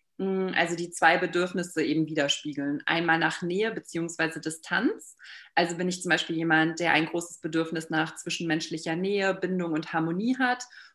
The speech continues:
oder eher jemand, der viel Wert auf Individualität, Eigenständigkeit und Freiheit legt. Und dann eben in der zweiten Dimension nochmal, ähm, in der Ausrichtung zu Dauer beziehungsweise Wechsel einzuordnen.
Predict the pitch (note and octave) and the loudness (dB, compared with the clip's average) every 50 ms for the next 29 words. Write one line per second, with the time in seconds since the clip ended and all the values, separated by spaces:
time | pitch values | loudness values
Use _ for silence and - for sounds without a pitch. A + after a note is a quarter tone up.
0 | _ _ _ - G3+ G#3 A3 G#3 G3 F#3 - F3+ F3 F3 E3+ E3+ F3 E3+ E3+ E3+ | _ _ _ 2 6 6 8 8 6 6 6 6 4 4 4 2 0 2 2 2
1 | E3 E3+ E3 E3 - F3+ D#3 E3 D#3+ D#3+ D#3+ D#3 D#3+ D#3+ - - - F3 F3+ F3 | 4 2 -2 -2 -2 -2 0 2 2 0 2 0 -2 -2 -4 -8 -6 -4 -4 -2
2 | E3 E3+ E3 E3 D#3+ D#3+ E3 E3 - - G#3 G3 G3 F#3+ F#3+ - E3 E3 F3 E3+ | -4 -2 0 0 2 2 0 0 -2 -2 0 2 2 2 2 4 4 4 4 4
3 | F3+ F3+ - - E3 E3+ E3 E3 - - - D#3 D#3 D3 D3 D#3 - - E3+ G3+ | 0 -2 -2 -2 -2 -2 -2 -4 -6 -2 -2 -2 0 0 -4 -4 -2 0 0 0
4 | A#3 B3 B3+ B3 - B3 C4+ D4+ D#4 - - - - - - - - _ _ _ | 2 0 -2 -4 -4 -4 -4 -4 -4 -6 -14 -20 -20 -20 -20 -20 -20 _ _ _
5 | - - F#3 F3+ F3 F3 F3 F#3 F3 F3+ F3 F3 F3 E3 E3 E3 - - F3+ F#3 | 0 0 2 4 6 6 6 6 4 2 2 2 2 2 0 0 2 4 6 6
6 | - - G3 F#3+ G3 F#3+ F#3 F3+ F3+ E3+ E3+ F3 E3+ E3 E3+ E3+ E3 - F3 E3 | 6 4 0 -2 0 0 0 0 0 -2 -2 -2 -2 -2 -2 -2 -2 -2 0 2
7 | D#3+ E3 E3 E3 D#3+ D#3+ - - E3 D#3+ D#3 D#3+ D#3+ D#3+ E3 D#3+ - - D#3 D#3+ | 4 4 4 4 2 0 -2 -4 -4 -4 -4 -4 -2 -2 -2 0 0 0 0 -2
8 | D#3 - D#3+ D#3+ - - D#3+ D#3+ D#3 D#3+ - D#3+ D#3 E3 D#3 E3 F3+ F#3 F3 E3 | -2 -4 -8 -8 -6 -4 -4 -4 -4 -4 -6 -6 -2 2 2 4 4 2 2 0
9 | D#3+ - - - D#3 D#3 D#3+ D#3 D#3+ - D3+ D3 D3 D3+ D3 D#3 D#3 - - - | -4 -8 -6 -6 -4 -4 -4 -4 -4 -4 -4 -4 -4 -6 -6 -6 -6 -6 -6 -8
10 | D3 - - - C#3+ D#3 - - - - C3+ C#3 - - D#3 D3 C#3+ D#3 - | -8 -6 -6 -8 -8 -10 -12 -16 -12 -10 -8 -8 -6 -6 -8 -8 -8 -10 -10